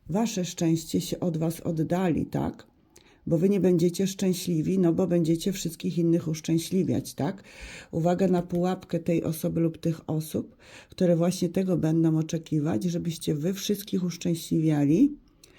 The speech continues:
a tutaj ma być odwrotna sytuacja. Wy macie odzyskać stabilizację wewnętrzną, tak? Zobaczyć, że będą pojawiać się nowe szanse, nowe możliwości dla was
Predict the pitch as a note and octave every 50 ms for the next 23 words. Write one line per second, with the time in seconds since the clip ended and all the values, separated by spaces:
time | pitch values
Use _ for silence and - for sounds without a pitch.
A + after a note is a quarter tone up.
0 | - - - - - - - - _ - D#3+ D#3+ D#3 F#3+ F#3+ F#3+ G#3+ G#3 F#3 F3+
1 | F3 E3+ F3 G3 F#3+ - F3+ E3 E3+ E3+ G3 B3 B3+ - - E3+ E3+ C#3+ C#3+ C#3+
2 | - C#3 - C#3+ C#3 A#2 - D3 - - C3+ C#3 D3+ D3+ D#3+ D#3 D#3 D#3 F3 -
3 | - - D#3 C#3 C3+ C3 C#3+ D#3+ D#3 D#3 - - D3 C3+ - - - - - -
4 | E3+ E3 E3 D#3+ D#3+ D3 D3+ D3 C#3 C#3+ B2+ B2 B2+ - - D3 D3+ C#3+ D3+ D#3
5 | D#3 D#3+ E3 D#3+ D#3 D#3+ E3 D#3+ - - E3 E3 G#3 C#4 D4+ D4+ - - - -
6 | - - - - - - - - - - - - D#3 E3+ A3+ - - - - _
7 | _ _ _ - - D3 D3 F3+ F#3+ E3+ F#3+ F#3+ F3+ F3+ - F3+ D#3 D3+ D3+ E3+
8 | E3 - E3+ E3+ E3+ E3 E3 F3 F3 D#3+ D#3+ E3 D#3+ - - - E3+ E3+ E3+ E3
9 | D#3+ E3+ E3 - - F3+ E3 E3 E3 - D#3+ D#3+ D#3+ D3+ D#3+ D#3+ D#3+ D#3+ D#3+ D#3
10 | D#3+ D3+ D#3+ D3 D3+ D3+ C#3+ C#3+ C#3 - - - D#3 D3 C#3 D3 D3 C3+ A#2+ A#2
11 | A#2 C3 C3 C3+ D#3+ A#3+ F4 - - - - -